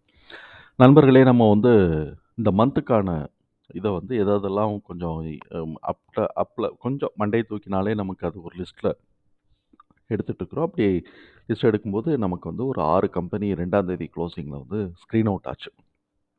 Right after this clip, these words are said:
இந்த ரெண்டாம் தேதி ஸ்க்-, இதுல இருக்கக்கூடியதுல பெரும்பாலும் already இருக்க, நம்ம பார்த்த ஒண்ணாம் தேதிக்கு உண்டான கம்பெனிஸ் கொஞ்சம் இருக்கும். அது போக ஒண்ணு ரெண்டு கம்பெனி ஆட் ஆயிட்டு இருக்கும். அதுல எக்ஸிட் ஆனது இதுலேருந்து கழிஞ்சுக்கிட்டே இருக்கும்.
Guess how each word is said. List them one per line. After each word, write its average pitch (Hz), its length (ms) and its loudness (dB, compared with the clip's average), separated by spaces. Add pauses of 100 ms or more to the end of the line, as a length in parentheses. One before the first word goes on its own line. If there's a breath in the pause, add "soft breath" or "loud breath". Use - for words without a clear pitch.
(520)
இந்த 113 180 4
ரெண்டாம் 120 300 6
தேதி 123 220 4
ஸ்க்-, 98 600 -4 (180)
இதுல 104 340 0
இருக்கக்கூடியதுல 98 560 -4
பெரும்பாலும் 123 640 -4 (460 soft breath)
already 123 280 2
இருக்க, 117 320 -4
நம்ம 101 320 -6
பார்த்த 95 400 -2
ஒண்ணாம் 107 180 -2
தேதிக்கு 101 300 -6
உண்டான 90 300 -4
கம்பெனிஸ் 90 640 -8
கொஞ்சம் 92 280 -6
இருக்கும். 92 500 -8
அது 101 220 -4
போக 135 420 -4
ஒண்ணு 110 100 -6
ரெண்டு 95 200 -6
கம்பெனி 95 380 -8
ஆட் 87 200 -2
ஆயிட்டு 85 340 -6
இருக்கும். 73 320 -14 (800 loud breath)
அதுல 131 340 4
எக்ஸிட் 123 360 -2
ஆனது 131 340 -2
இதுலேருந்து 101 320 -4
கழிஞ்சுக்கிட்டே 85 420 -10
இருக்கும். - 280 -14